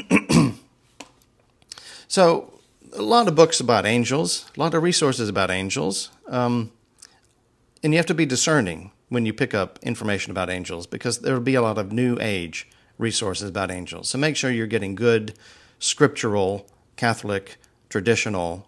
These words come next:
Christian information about angels. First of all, just some basic facts. Angels are pure spirits created by God.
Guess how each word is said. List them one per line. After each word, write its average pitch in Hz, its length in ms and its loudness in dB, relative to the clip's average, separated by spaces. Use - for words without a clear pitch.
Christian 90 600 -4
information 104 560 -4
about 95 220 -2
angels. 85 500 -8
First 202 220 4
of 170 60 2
all, 156 140 8
just 147 200 0
some 131 140 0
basic 156 400 2
facts. 95 360 -4
Angels 151 440 2
are 113 160 0
pure 147 340 2
spirits - 540 -6
created 135 480 4
by 113 200 0
God. 92 420 -6